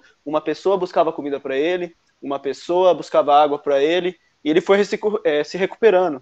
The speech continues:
Mais tarde ele viveu sua vida normal, e depois ele, é, ele morreu, né? E eu acho que é a partir daí que começou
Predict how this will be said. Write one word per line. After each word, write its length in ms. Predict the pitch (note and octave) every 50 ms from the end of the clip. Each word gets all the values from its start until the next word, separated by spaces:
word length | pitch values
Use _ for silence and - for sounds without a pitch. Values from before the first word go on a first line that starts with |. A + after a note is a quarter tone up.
| _ D3
Mais 260 | C#3 E3 D#3+ - -
tarde 320 | - D#3+ E3 E3+ E3+ D#3+
ele 80 | D#3 D#3+
viveu 260 | C#3+ D3+ C3 C#3+ C#3+
sua 160 | - - C#3+
vida 180 | C#3 D3+ D#3+ E3
normal, 520 | F3 G#3+ A#3 A3 G#3 G3 G3+ G3 G3 - _ _ _ _ -
e 60 | D3+
depois 360 | D#3+ D#3+ D#3+ F3 F3 F3 F3
ele, 640 | F#3 F3 F#3 F#3 F3+ F3+ F3 F3 E3+ D#3+ D3 - - _ _ -
é, 300 | D3 C#3+ C#3 C#3+ C#3 C#3
ele 80 | C#3+
morreu, 360 | E3 F3 F3 E3+ E3+ F3 E3
né? 160 | D3 C#3+ C#3+ D3 _ _ _ _ _ _ _ _ _ _ _ _ _ _ _ -
E 560 | C#3+ C#3 D3 D3+ D3 D3 D3 C#3+ C#3 C3+ C3 _ _ _ _ _ _ _ -
eu 120 | C#3 D3
acho 120 | D3+ - -
que 80 | G3+
é 40 | G3
a 20 |
partir 300 | - - F#3 F3+ - -
daí 240 | F#3 G#3 F#3+ F3 F3+
que 100 | F#3 F3+
começou 640 | - G#3+ G#3 G3+ F3 - - - E3+ E3+ E3 E3 -